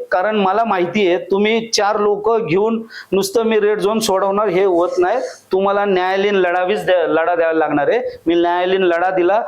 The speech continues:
माझ्या पद्धतीने जेवढं काय होईल तेवढं मी, अं, आमचे माननीय आमदार सचिन भाऊ आहेर यांना जाऊन भेटून त्यांनी तो विषय विधिमंडळात घेतला,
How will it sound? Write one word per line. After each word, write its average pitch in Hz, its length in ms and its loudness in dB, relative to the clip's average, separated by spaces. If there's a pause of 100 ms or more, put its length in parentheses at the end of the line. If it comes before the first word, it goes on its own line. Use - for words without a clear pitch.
(260)
माझ्या 170 260 0
पद्धतीने 190 560 0
जेवढं 180 340 0
काय 190 180 0
होईल 175 340 0
तेवढं 190 260 0
मी, 202 140 0 (320)
अं, 156 300 0
आमचे 170 320 -2
माननीय 190 420 0
आमदार 185 340 0
सचिन 185 340 -2
भाऊ 185 160 2
आहेर 180 340 0 (380)
यांना 180 360 0
जाऊन 202 340 0
भेटून 185 520 0
त्यांनी 208 240 0
तो 240 340 0
विषय 196 440 2
विधिमंडळात 220 920 0
घेतला, 170 440 0